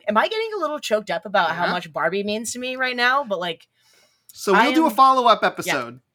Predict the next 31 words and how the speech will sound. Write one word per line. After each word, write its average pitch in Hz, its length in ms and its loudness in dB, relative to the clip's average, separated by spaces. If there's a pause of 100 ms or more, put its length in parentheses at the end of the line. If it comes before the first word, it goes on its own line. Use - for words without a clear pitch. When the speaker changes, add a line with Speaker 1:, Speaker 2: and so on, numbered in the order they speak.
(180)
Speaker 1:
Yeah, 202 180 2
we'll, 196 160 -2
Speaker 2:
See 220 200 -2
Speaker 1:
we'll 302 100 0
Speaker 2:
the - 40 -4
Speaker 1:
do 320 60 4
Speaker 2:
Barbie 311 220 8
Speaker 1:
one, 190 80 0
Speaker 2:
movie, 190 320 2
Speaker 1:
<laughs> - 180 -14
we'll 403 140 -2
Speaker 2:
and 180 80 2
Speaker 1:
do 190 60 6
Speaker 2:
we'll 214 100 8
Speaker 1:
a - 20 6
Speaker 2:
do 254 120 4
a 240 60 8
Speaker 1:
Barbie 381 160 4
Speaker 2:
full-on 214 380 8
Speaker 1:
episode. 202 120 4
Speaker 2:
Barbie 185 300 6
episode 165 680 0
Speaker 1:
<laughs> - 0 -
Speaker 2:
because, 160 800 4 (640)
like, 151 420 2 (220)
it, 190 360 0 (220)
it 196 280 2
is, 170 400 0 (360)
it 214 160 0
is 202 220 0
genius, 185 720 -4